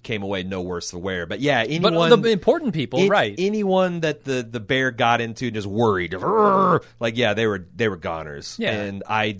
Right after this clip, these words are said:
Speaker 1: it, it, it
Speaker 2: And he
Speaker 1: just
Speaker 2: did that
Speaker 1: seems
Speaker 2: to Thoros, and I don't know how Thoros survived it.
Speaker 1: And I'm glad that Thoros died because I was not buying that he was gonna live.
Speaker 2: Yeah.
Speaker 1: But I don't know why he just didn't die there.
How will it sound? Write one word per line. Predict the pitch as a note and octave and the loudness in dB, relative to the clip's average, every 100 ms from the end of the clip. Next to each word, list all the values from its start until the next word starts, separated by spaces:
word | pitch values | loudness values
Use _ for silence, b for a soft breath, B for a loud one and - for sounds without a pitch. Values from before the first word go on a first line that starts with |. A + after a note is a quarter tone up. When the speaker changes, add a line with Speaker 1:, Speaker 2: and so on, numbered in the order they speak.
| F#2 | -6
Speaker 1:
it, | B2 A#2+ | -6 -2
it, | |
it | C3+ A#2 | -4 -2
Speaker 2:
And | C#3+ D#3 | -2 0
he | F#3 | 0
Speaker 1:
just | D#3+ | 2
Speaker 2:
did | G#3+ E3+ | 2 4
that | C3 | 0
Speaker 1:
seems | - C3 | 0 -2
Speaker 2:
to | C#3+ | 0
Thoros, | B2+ G2 F#2+ C3 | 0 -2 -8 -8
and | A#2 | -6
I | A2+ | -6
don't | A2 C3+ C3+ | -4 -4 -4
know | A#2+ | -4
how | A#2 | -4
Thoros | A#2 G#2+ G#2 | -4 -4 -6
survived | - G#2 G#2+ G2 G2+ - | -8 -8 -8 -8 -8 -10
it. | - _ _ | -10 _ _
Speaker 1:
And | D#3 D#3+ | -4 0
I'm | E3 D#3 | 0 0
glad | D#3 F#3+ F3+ | 4 4 4
that | - | 2
Thoros | E3 C#3+ | 0 0
died | A2 A#2+ C3 | 2 2 2
because | B2+ A2+ | -2 -2
I | A#2 | 0
was | A#2 G#2+ F#2+ | 0 -2 -4
not | A2 G#2 F#2+ | -4 -4 -2
buying | G2+ G2+ G2 | -2 -2 -4
that | E2+ | -6
he | G2+ | -8
was | F#2+ G2 | -8 -8
gonna | F#2+ E2+ | -8 -6
live. | G2+ G#2 A2 | -4 -2 -2
Speaker 2:
Yeah. | F2+ - | -4 -8
Speaker 1:
But | A2+ A#2+ | -6 -2
I | C3 | 0
don't | C#3+ | 0
know | C3 | 0
why | A#2+ A#2+ | 0 0
he | A2+ | -2
just | G#2+ F#2 | -6 -6
didn't | G#2 F#2 | -8 -4
die | F#2 F2 | -4 -4
there. | D2+ E2 D2+ B1 | -6 -8 -8 -12